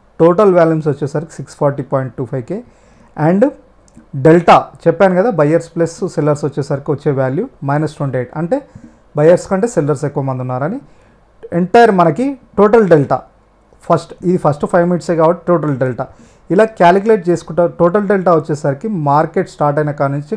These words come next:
close అయ్యే వరకు entire delta place చేసుకుంటూ పోతూనే ఉంటుంది. మైనస్ ట్వంటీ ఎయిట్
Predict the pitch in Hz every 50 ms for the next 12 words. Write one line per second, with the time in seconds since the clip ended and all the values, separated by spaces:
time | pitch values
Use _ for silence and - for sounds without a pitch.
0 | 214 - 156 151 135 147 143 139 131 131 127 - - 220 233 269 - - - -
1 | - _ - - _ _ - 156 151 165 151 214 214 226 220 180 165 185 165 160
2 | 151 202 202 196 - - _ _ _ _ _ _ _ - - - - 151 - -
3 | _ _ _ _ - 170 175 151 156 180 170 170 - 185 170 175 160 156 151 160
4 | 151 147 131 123 135 123 127 131 139 147 156 151 - - 151 139 143 143 143 143
5 | 135 131 131